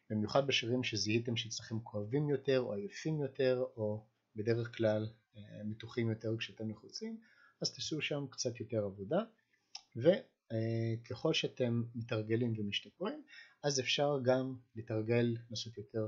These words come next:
שרירים ביחד, אה, עד שאנחנו יכולים לעשות כל החזה העליון וכל החלק העליון של הגוף, או כל הרגליים ביחד.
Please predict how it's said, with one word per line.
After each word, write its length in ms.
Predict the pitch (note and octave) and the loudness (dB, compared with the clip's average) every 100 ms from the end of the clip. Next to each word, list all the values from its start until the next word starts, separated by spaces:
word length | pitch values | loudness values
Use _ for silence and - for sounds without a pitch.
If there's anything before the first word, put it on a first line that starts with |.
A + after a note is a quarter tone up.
| G#2 | -2
שרירים 400 | - A2 G#2+ G2 | -4 -2 -4 -4
ביחד, 480 | G2 D#3 - - F3+ E3 _ _ _ _ - | 2 2 2 -4 -8 -10 _ _ _ _ -10
אה, 420 | G#2 G#2 G2+ G#2+ A#2+ | -6 -2 -2 -2 -2
עד 80 | |
שאנחנו 380 | A#2 A2+ G#2+ A2 | -2 -4 -6 -10
יכולים 300 | G2+ A2 G#2+ | -8 -6 -4
לעשות 300 | G2+ - A2 - | -6 -8 -12 -6
כל 220 | D3+ D#3 | -2 0
החזה 360 | - C#3 C3 | 0 -2 0
העליון 520 | C3+ C3 B2+ B2 A#2+ A2+ | 2 2 2 0 0 -2
וכל 260 | G2+ - D3 | -6 -6 -6
החלק 340 | - C#3 - | -4 -6 -4
העליון 220 | B2 B2 | -4 -4
של 180 | A#2 A2+ | -4 -8
הגוף, 320 | A2 A2 G#2+ - _ - | -8 -10 -14 -16 _ -20
או 80 | |
כל 160 | - B2 | -4 0
הרגליים 460 | C#3 B2+ A#2+ A#2 A2 | 0 0 0 0 0
ביחד. 460 | G2+ G#2 - - | -2 -6 -10 -20